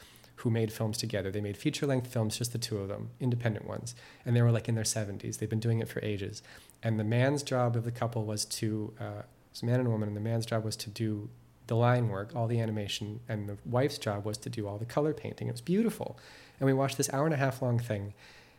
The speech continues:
And then they had a Q and A afterwards. And there were, like, ten people in the room. It was one of these tiny festivals.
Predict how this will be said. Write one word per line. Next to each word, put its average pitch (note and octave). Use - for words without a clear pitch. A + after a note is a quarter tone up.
And B2
then A#2
they A#2+
had A#2
a A#2
Q C3+
and C#3
A F#3+
afterwards. A#2
And C3
there C3
were, B2+
like, B2
ten C#3+
people B2
in A2+
the A2
room. A2
It G#2
was -
one A2
of G#2+
these G#2
tiny A2
festivals. A2+